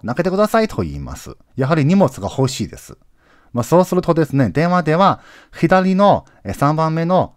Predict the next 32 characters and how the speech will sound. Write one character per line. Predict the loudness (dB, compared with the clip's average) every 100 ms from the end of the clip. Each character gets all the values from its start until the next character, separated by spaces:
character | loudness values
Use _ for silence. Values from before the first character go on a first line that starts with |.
| -14
え、 | -10
一、 | -10 -10 -10 -8 -4
二、 | -4 -4 -8
三 | -6 -6
で | -4
す | -2
ね、 | -4
こ | -2 -4
こ |
か | -2 -2
ら | -2
投 | -2
げ | 0
ま | -2
す | 0 0
よ | 0
と | -2
言 | -6
い | -8
ま | -12
す。 | -16 -20 -20 _ _ -10
え、 |
実 | -6 -6 -2
は | -2
で | -4
す | -10 -12
ね、 | -12 -14 -18 -8
バ | -4 -2
チ | -2
ャ | -6
ン |
と | -6 -12 -16